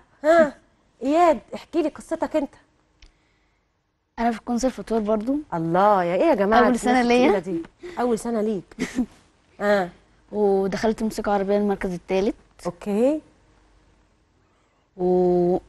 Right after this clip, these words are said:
Speaker 1: مين اكتشف موهبتك أصلا؟
Speaker 2: في المدرسة ولا؟
Speaker 1: أنت مين قال لك أنت صوتك حلو، تعالى يلا ننمي موهبتك؟
Speaker 2: ماما وبابا.
Speaker 1: ماما وبابا، آه.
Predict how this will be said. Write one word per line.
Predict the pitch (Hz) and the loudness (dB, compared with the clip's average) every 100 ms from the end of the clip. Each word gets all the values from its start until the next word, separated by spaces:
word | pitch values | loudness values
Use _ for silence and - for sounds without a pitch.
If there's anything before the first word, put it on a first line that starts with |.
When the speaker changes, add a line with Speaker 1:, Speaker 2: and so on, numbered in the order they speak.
| _ _ _ - | _ _ _ 2
Speaker 1:
مين | 311 | 6
اكتشف | 370 - 311 302 | 6 4 0 0
موهبتك | 208 196 - 190 - | 2 0 -2 -6 -6
أصلا؟ | 262 - 160 151 _ _ _ _ _ _ _ _ _ | -8 -8 -12 -12 _ _ _ _ _ _ _ _ _
Speaker 2:
في | |
المدرسة | 185 196 196 226 254 | -2 0 0 2 2
ولا؟ | 190 165 160 160 160 - _ _ | 2 0 -2 -2 -6 -10 _ _
Speaker 1:
أنت | 311 269 | 2 2
مين | 220 247 277 | 2 2 2
قال | - 262 | 2 2
لك | 226 | 2
أنت | 202 202 | -2 -6
صوتك | - - 233 | -6 -6 -2
حلو، | 254 226 | 0 2
تعالى | 208 190 233 226 | 2 2 2 2
يلا | 247 208 | 0 0
ننمي | 196 208 214 | -2 -2 -2
موهبتك؟ | 180 175 185 160 - - _ _ _ _ _ _ _ _ _ _ _ _ _ _ _ _ _ | -2 -4 -6 -8 -16 -20 _ _ _ _ _ _ _ _ _ _ _ _ _ _ _ _ _
Speaker 2:
ماما | 220 240 240 | -2 2 2
وبابا. | 202 226 240 320 - _ - | 4 4 4 -2 -4 _ -4
Speaker 1:
ماما | 214 247 | 2 4
وبابا، | 208 185 185 156 - _ - | 4 4 2 0 -10 _ 0
آه. | 202 180 147 | 2 4 2